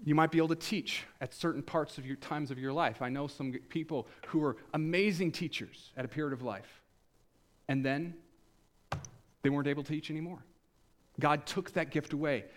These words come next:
so that someone else could step up and use it, and they could then turn and do something else. Gifts are not given to someone permanently. It's given to,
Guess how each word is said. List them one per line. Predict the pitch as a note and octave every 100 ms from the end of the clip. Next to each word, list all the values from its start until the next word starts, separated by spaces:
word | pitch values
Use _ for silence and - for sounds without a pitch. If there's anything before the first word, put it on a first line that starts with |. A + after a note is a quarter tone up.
| -
so | -
that | D3 -
someone | - C#3 C#3+
else | D3+ -
could | D3+
step | - - B2+
up | A#2+
and | A2+ G#2
use | G2+ G2
it, | F#2+ - -
and | B2+
they | C3
could | C3+ C3+
then | B2+ B2+
turn | - C3+ A#2+
and | A2
do | A2
something | G#2 G#2+ G2 G2+
else. | F2 - - - - _
Gifts | E3 E3 -
are |
not | E3+ D#3+
given | C#3 C#3+
to | C#3
someone | B2+ C3 B2 B2 - -
permanently. | - D3 C3+ A2 G#2+
It's | G#2 G#2+
given | D3 D#3+ D#3+ - -
to, | D3+